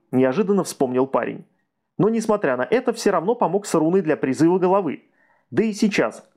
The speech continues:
пусть и не напрямую, но все равно подсказывает. Так что хватит ныть. Никита подошел к яйцу Феникса и, прикрывшись красным пламенем орков, вытащил его из пылающего очага.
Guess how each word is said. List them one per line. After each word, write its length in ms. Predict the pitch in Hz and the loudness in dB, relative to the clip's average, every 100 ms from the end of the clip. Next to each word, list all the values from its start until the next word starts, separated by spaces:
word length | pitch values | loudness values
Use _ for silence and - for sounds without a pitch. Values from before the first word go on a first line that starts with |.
| - | -2
пусть 240 | 175 - | 0 2
и 40 | |
не 100 | 135 | 2
напрямую, 460 | 131 139 202 262 247 | 2 0 0 2 2
но 100 | 175 | 0
все 160 | 160 147 | 0 -2
равно 240 | 143 175 | -2 -2
подсказывает. 720 | 165 156 - 120 - 92 - _ _ _ _ - | -2 -2 -4 -4 -2 -4 -4 _ _ _ _ -4
Так 160 | 156 | -4
что 140 | - 165 | -2 -2
хватит 400 | - 226 214 - | 0 0 -2 0
ныть. 380 | 139 160 - _ _ _ _ _ _ _ _ _ _ _ _ - | 0 -2 -8 _ _ _ _ _ _ _ _ _ _ _ _ -2
Никита 400 | 147 190 269 226 | 0 2 0 0
подошел 420 | 202 165 156 233 | -2 -2 0 -2
к 60 | 226 | 2
яйцу 300 | 147 131 143 | 0 2 2
Феникса 440 | - 233 214 214 | 2 2 2 -2
и, 160 | 202 202 | -2 -2
прикрывшись 640 | 202 185 175 147 - 117 | -2 -2 0 0 0 -4
красным 400 | - 143 - 123 | -2 -2 -2 -2
пламенем 400 | 127 123 123 156 | 0 0 -2 -4
орков, 380 | 214 240 233 220 - | 0 0 0 -4 -2
вытащил 520 | 151 247 220 - 202 | -2 0 0 2 2
его 260 | 143 139 | 2 2
из 120 | 170 - | 0 0
пылающего 640 | 147 131 135 131 139 127 | 2 2 2 0 2 2
очага. 640 | - 131 131 113 - - | 0 -2 -2 -2 -4 -6